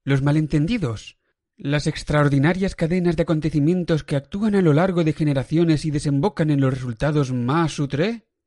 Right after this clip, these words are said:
ello haría que todas las historias de ficción, con sus convencionalismos y sus previsibles conclusiones,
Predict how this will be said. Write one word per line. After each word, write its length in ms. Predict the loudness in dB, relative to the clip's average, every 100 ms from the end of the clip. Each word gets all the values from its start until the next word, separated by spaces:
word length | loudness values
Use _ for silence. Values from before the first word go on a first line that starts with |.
| _ _ _ _ _ _
ello 260 | -2 2 2
haría 300 | 2 0 0
que 160 | 0
todas 400 | 2 2 2 -2
las 160 | -4 -4
historias 520 | -6 0 2 2 0
de 100 | -2
ficción, 560 | -4 -8 -4 -2 -2 -6 _ -20 _
con 180 | -4 -4
sus 220 | -2 -6
convencionalismos 1080 | -6 -4 -4 -4 -4 -2 -2 -4 -6 -6 -6
y 60 |
sus 180 | -8 -10
previsibles 640 | -8 -6 -6 -6 -6 -6 -4
conclusiones, 800 | -4 -2 -2 -2 -2 -4 -8